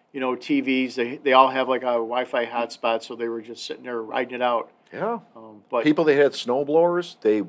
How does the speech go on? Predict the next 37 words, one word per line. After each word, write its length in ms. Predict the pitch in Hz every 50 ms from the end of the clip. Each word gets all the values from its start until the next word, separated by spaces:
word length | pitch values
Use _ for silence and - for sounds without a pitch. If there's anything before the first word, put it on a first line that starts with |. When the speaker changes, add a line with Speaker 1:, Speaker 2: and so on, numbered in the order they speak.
| - _
Speaker 2:
cleared 540 | - - - 127 135 139 139 139 135 117 -
sidewalks. 920 | - - - 117 127 143 151 143 143 147 160 156 165 170 170 - - -
Speaker 1:
Yeah. 200 | 120 110 107 104 - _ _ _
Speaker 2:
People 260 | - 135 131 131 123
that 80 | 120 127
had 200 | 127 123 120 104
the 60 | 101
big 200 | 90 135 123 -
snow 340 | - - - 120 131 143 135
blades, 360 | 123 143 143 151 143 147 -
they 80 | 113
were 120 | 110 104 95
clearing, 500 | - - - 131 135 135 131 127 117 113
you 80 | 101 92
know, 100 | 92 92
dead-end 400 | 87 - 110 120 127 123 120 113
streets 540 | - - - 127 131 131 135 131 - - 110
and, 180 | 104 92 90 87 -
and, 380 | 95 90 90 87 85 85 85
uh, 340 | 87 87 87 82 78 76 78 82
cul-de-sacs 680 | - 110 120 127 139 123 - - 127 131 131 131 - -
and 140 | 131 120
things. 340 | 127 123 120 131 139 - - _ _ _ _ _ _ _ _ _ _ _
And, 380 | 110 110 107 110 110 107 104 107
uh, 320 | 107 104 101 104 104 101 - -
it 80 | 117 123
was 200 | 127 123 - -
just, 280 | - 131 120 - - _ _ _ _ _ _ -
the, 200 | 120 127 - - 104
yeah, 340 | 117 120 117 110 92 76 73 -
absolutely 640 | - 117 139 170 - - - 165 165 - - 131 120
the 120 | 113 107
good 220 | 98 113 120 117
outweighs, 720 | 107 101 101 - - 98 98 98 92 92 85 - - - - -
outweighs 360 | 92 90 80 87 92 90 85 -
the 100 | 90 85
Speaker 1:
Yeah. 80 | -